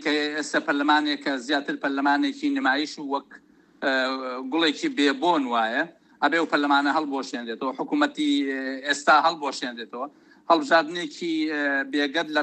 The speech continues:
ڕێگەی یاسای هەڵبژاردنێکی تازەوە ئەنجام بدرێ، بۆ ئەوەی بتوانرێ حکوومەتی تازە، مامەڵەیەکی تازە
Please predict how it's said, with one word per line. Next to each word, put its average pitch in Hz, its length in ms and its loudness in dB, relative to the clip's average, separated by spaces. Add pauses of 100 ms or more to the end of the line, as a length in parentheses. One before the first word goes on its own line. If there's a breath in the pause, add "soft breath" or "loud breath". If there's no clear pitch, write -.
ڕێگەی 147 420 2 (180)
یاسای 175 380 4
هەڵبژاردنێکی 135 720 -4
تازەوە 123 440 0
ئەنجام 151 360 0
بدرێ، 185 280 -4 (400 soft breath)
بۆ 165 140 0
ئەوەی 165 220 0
بتوانرێ 156 440 0
حکوومەتی 151 460 -4
تازە، 139 360 4 (140)
مامەڵەیەکی 131 500 -2
تازە 127 200 -2